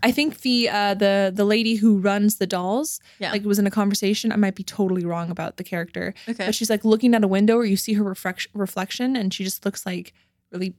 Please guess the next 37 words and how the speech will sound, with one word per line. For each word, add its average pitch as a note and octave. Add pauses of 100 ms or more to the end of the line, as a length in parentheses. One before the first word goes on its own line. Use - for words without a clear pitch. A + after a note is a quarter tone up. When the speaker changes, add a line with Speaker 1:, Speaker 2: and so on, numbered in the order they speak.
Speaker 1:
sad G#3
and, F3+
like, F3 (200)
whatever. E3+
And E3+
I F3+
don't G#3
know G#3
how F#3+
that -
contrasted G3
to F#3
the F3
communication, F#3
but F3
it -
was, F#3+
like, F3 (540)
just A#3
drawing B3+
attention B3
to G#3 (720)
the A3
true A#3+
emotions G#3+
of F#3+
a F3+
person, G3
you G#3+
Speaker 2:
Right. A3
Speaker 1:
know, - (140)
Speaker 2:
Yeah. A3
Speaker 1:
despite A3+
what G3+
they're F#3+
saying. F#3
Speaker 2:
Yeah. G3